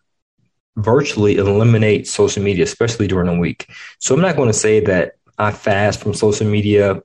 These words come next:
uh, fully seven days a week. On Saturdays, I may spend maybe fifteen minutes, thirty minutes checking out Instagram.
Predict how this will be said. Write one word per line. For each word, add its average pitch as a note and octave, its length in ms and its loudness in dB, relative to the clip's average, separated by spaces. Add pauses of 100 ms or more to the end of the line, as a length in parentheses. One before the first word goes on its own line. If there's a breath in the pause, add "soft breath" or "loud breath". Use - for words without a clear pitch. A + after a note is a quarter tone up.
(140)
uh, F2+ 400 -2 (320)
fully A2+ 480 2
seven A#2 340 0
days G#2+ 160 2
a A2 80 2
week. A2 340 0 (420 loud breath)
On A#2 180 2
Saturdays, C#3 920 2 (840 loud breath)
I A#2+ 80 -4
may A2 380 0
spend G2+ 720 -4 (1000)
maybe G2+ 260 2
fifteen A#2+ 680 0
minutes, A2+ 320 0
thirty G#2+ 320 0
minutes G#2 400 0
checking G2 400 -4
out F#2 360 -4 (680)
Instagram. F2+ 600 -4